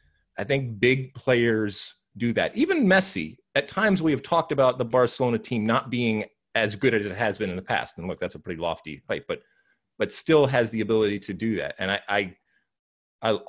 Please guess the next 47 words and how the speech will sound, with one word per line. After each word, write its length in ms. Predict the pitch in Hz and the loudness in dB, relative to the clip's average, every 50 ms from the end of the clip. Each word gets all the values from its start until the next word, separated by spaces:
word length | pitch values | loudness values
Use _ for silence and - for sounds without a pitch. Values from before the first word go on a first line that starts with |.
| 90 - _ | -10 -4 _
I 60 | 117 | 2
love 260 | 127 113 113 135 139 131 | 2 4 4 4 4 4
Neymar, 320 | 131 131 135 143 143 139 | 4 4 4 4 2 2
and 80 | 107 95 | 2 2
I 40 | |
love 280 | 90 98 113 120 127 123 | 2 4 4 4 4 2
that 80 | 117 113 | -2 -4
he 100 | 117 101 | -2 -4
was 160 | 98 95 101 | -4 -4 -2
reintroduced 1080 | 107 110 110 113 - - - - 107 104 98 95 95 107 117 127 - - - - _ _ | -2 -2 -2 -4 -6 -10 -8 -6 -4 -4 -2 -4 -2 -2 -2 -2 -2 -6 -10 -14 _ _
to 220 | - - 135 131 143 | -6 -4 -2 0 0
us. 300 | 156 147 - - - - - | -2 -4 -8 -10 -12 -8 -6
And 80 | 85 | -4
I 80 | 87 98 | -4 -4
do 280 | 98 107 95 127 160 151 | -4 -2 0 2 2 2
think 260 | - - 131 - - | 2 -2 -2 0 0
that 120 | 110 101 | -2 -4
he 200 | - - 107 - _ | -4 -8 -14 -14 _
can 320 | - - - 151 156 165 160 | -14 -6 -4 -2 -2 -2 -2
be 180 | 151 165 165 160 | 0 -2 -2 -2
that 300 | 147 165 165 - - 131 | -2 -2 -2 -2 -4 0
great 260 | 135 143 147 143 147 | 0 2 2 0 0
player. 220 | - 156 165 160 | -2 0 0 0
But 140 | 131 120 98 | 0 0 0
like 200 | 107 117 117 - | 0 0 0 -2
you 60 | 117 | -6
say, 260 | 107 - - 123 107 95 | -6 -2 0 2 2 2
I 60 | 95 | 2
think 300 | 95 120 113 95 - - - - - _ _ _ | 2 0 0 0 -2 -10 -20 -20 -20 _ _ _
whether 220 | 117 117 117 110 | 0 2 4 4
it's 160 | 107 - - | 2 2 2
a, 100 | 101 92 - - - | -2 -2 -4 -6 -10
a 80 | 90 | -10
physical 540 | - - - 160 151 139 160 - - 151 135 | -10 -4 -2 -2 0 0 -2 0 2 2 4
or, 200 | 117 107 98 92 | 4 4 2 2
or 160 | - 92 90 | 2 2 0
a 80 | 87 85 | 0 0
mental 600 | 90 104 120 135 131 - 143 127 113 110 - - _ _ _ _ _ _ _ _ | 2 0 0 0 0 0 0 0 0 0 -4 -8 _ _ _ _ _ _ _ _
block 560 | 107 98 107 117 120 117 113 101 - - - - _ _ _ _ | -14 -8 0 2 2 2 2 2 -2 -4 -12 -20 _ _ _ _
that 340 | 95 92 98 98 92 - _ _ _ _ | -2 0 0 0 0 -4 _ _ _ _
arises 600 | 117 110 107 107 104 117 123 123 113 117 107 95 | 0 2 2 4 4 4 4 2 2 0 -2 -2
in 140 | 101 101 101 | -4 -4 -4
these, 360 | 95 92 92 92 85 - - - - _ _ _ | -4 -4 -6 -6 -8 -12 -14 -16 -18 _ _ _
in 160 | 110 98 92 | -8 -6 -6
these 260 | 90 90 87 85 - 95 | -6 -6 -8 -8 -8 -6
moments, 640 | 95 87 90 85 82 82 80 80 - - - - _ _ _ _ _ _ _ _ _ _ _ _ _ _ _ _ _ _ _ _ _ - | -6 -6 -6 -6 -6 -8 -8 -8 -8 -10 -10 -10 _ _ _ _ _ _ _ _ _ _ _ _ _ _ _ _ _ _ _ _ _ -20
I, 240 | - - _ 104 | -20 -10 _ -10